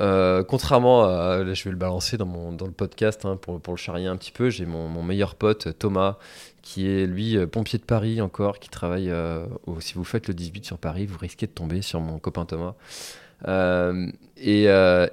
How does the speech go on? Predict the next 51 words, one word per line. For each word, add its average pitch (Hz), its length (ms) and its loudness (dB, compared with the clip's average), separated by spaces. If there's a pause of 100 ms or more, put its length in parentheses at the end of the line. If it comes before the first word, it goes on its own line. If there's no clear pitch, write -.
et 95 60 4
en 92 60 2
fait, 117 240 -2
lui, 107 80 -6
il, 110 240 -4 (160)
il 101 80 -2
bossait, 113 520 0
euh, 87 580 -4
donc 90 340 -10
le, 82 380 -6
le, 82 440 -10 (480)
le 95 140 -2
jeudi, 98 640 -4 (200)
euh, 87 480 -4 (100)
et 85 280 -6
le 82 120 -6
vendredi 87 400 -4
matin, 113 300 -2
il 120 40 0
devait 90 140 -4
prendre 85 260 -6
un 80 60 -4
train 98 220 -6
très - 180 -6
tôt, 113 300 -2 (400)
et 85 120 -4
il 85 100 -2
a 87 60 0
oublié, 80 400 -4
enfin, - 180 -6
il 78 120 -6
a, 78 300 -6
son - 180 -10
réveil, 87 400 -2
euh, 80 180 -2
ne 80 140 -6
l'a 85 140 -2
pas 107 140 -2
réveillé, 95 720 2
ou 82 320 -6
problème 104 280 4
de 101 60 2
réveil, 90 500 2
panne 107 200 -2
de 107 80 0
réveil, 98 380 2
appelez 92 180 -4
ça 92 120 -4
comme 101 200 0
vous 92 120 -2
voulez. 107 280 0